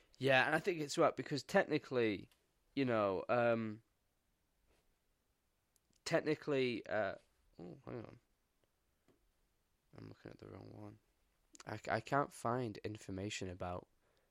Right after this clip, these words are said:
White Dragon, but I, I'm pretty sure in the comics, White Dragon isn't the father. No, he's not. He was, he's another John Ostrander character.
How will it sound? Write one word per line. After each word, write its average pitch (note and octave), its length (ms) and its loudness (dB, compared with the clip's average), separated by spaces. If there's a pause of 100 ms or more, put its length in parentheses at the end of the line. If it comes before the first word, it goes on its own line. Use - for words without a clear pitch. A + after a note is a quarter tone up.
(880)
White F2+ 240 0
Dragon, - 420 -6 (880)
but - 100 2
I, A2 240 2
I'm A2 220 -4
pretty D3 360 0
sure A#2+ 560 2 (420)
in B2 160 2
the A2+ 80 0
comics, - 600 -2
White F#2+ 180 2
Dragon F#2+ 560 -2 (680)
isn't G#2+ 400 2 (120)
the G2+ 80 -4
father. F#2+ 600 2 (140)
No, G#2+ 180 0
he's F#2 200 -4
not. F#2 220 -2 (240)
He C3+ 140 4
was, C3 380 8
he's B2+ 220 2
another C#3 420 6
John B2 500 4
Ostrander G2+ 520 2
character. - 560 -4